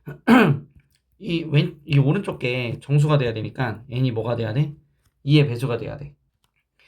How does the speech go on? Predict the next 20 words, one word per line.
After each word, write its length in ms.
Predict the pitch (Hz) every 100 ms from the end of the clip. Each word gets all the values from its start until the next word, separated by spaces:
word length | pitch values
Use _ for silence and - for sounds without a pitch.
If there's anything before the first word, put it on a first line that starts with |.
| _ _ _ _ _
자, 180 | 156 151
그럼 160 | 151 139
N이 200 | 156 165
이의 260 | 143 165
배수가 480 | 143 147 160 156 147
돼야 180 | 131 135
되고, 340 | 127 160 175
요때 240 | 123 139 143
K는 400 | 190 180 147 104
뭐, 200 | 104 98
정수가 500 | 135 143 143 123 110
돼야 180 | 110
되는 200 | 110 120
거죠. 400 | 123 113 92 120 156 151 143
그러면, 380 | 127 127 113 - _ _ - - - -
어, 320 | 143 143 139
지금 460 | 143 147 156 160 156
현재 340 | 170 151 147 139
봤을 380 | 113 - 117
때, 360 | 156 160 170